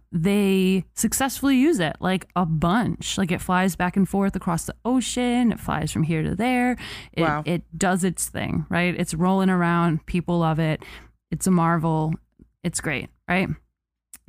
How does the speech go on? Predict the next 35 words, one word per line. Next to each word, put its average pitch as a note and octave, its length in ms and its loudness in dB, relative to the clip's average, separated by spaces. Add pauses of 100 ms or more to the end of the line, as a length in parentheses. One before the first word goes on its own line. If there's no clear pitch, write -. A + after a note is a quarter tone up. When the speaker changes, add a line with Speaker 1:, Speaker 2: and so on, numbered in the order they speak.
(180)
Speaker 1:
Flying F#3 280 2
that F#3 160 2
little F3+ 160 0
swastika F3 800 0
over F3+ 180 2
New F#3 80 4
York F#3 200 2
City, F3+ 420 2
like, E3 480 -2
Speaker 2:
God. B2 440 -2
Speaker 1:
what F#3+ 180 2
a G3 80 0
time. E3+ 460 0 (120)
What A#3 240 4
a D#4+ 60 0
time! F4 600 0 (280)
So, B3 480 2 (420)
<laughs> - 460 -12
uh, B3 520 2 (460)
so A#3+ 760 0
it's A3+ 240 -2
doing C4 260 4
all B3+ 160 4
of A#3+ 60 2
these, A#3+ 200 2
like, A3 160 -2
back F#3+ 160 0
and G3 140 2
forth, F#3 720 -2
uh, F3 580 2
trips. - 540 0
It's - 240 -4 (300)
doing G3 180 4
its F#3 200 0
little, E3+ 600 0